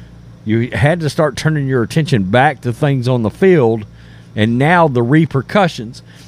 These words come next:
And I got to thinking about one thing involving this scenario. What if we flash forward to ten or twelve years from now and Joe Burrow still does not have a Super Bowl win?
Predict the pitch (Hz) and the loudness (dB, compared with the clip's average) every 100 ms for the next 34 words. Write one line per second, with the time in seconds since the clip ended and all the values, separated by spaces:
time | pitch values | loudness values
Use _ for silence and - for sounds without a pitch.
0 | - 156 175 247 240 160 214 196 160 147 | -6 -2 2 2 0 -4 -2 0 0 0
1 | 151 135 170 151 165 160 131 120 135 127 | 0 0 -2 0 -2 0 -2 0 2 2
2 | 127 117 104 131 131 160 135 104 127 120 | 0 -2 -2 -2 0 2 2 0 -6 -12
3 | - - - - - - - - - - | -20 -20 -20 -20 -20 -20 -20 -20 -20 -20
4 | - 143 233 330 240 220 170 - 180 175 | -8 0 4 4 2 0 0 2 2 2
5 | 160 - 165 151 131 123 160 147 127 147 | 0 0 2 2 0 -2 0 0 0 0
6 | 135 120 123 127 - 113 117 113 113 101 | 2 2 0 0 -2 -4 -2 -2 -4 -6
7 | 101 117 117 110 113 110 90 - - - | 0 0 2 2 2 2 -4 -14 -18 -2
8 | 123 120 101 98 104 101 101 92 - 104 | 0 2 -2 0 0 2 0 -2 -2 -4
9 | 95 92 98 92 95 95 95 | -4 -2 0 0 -2 -2 -4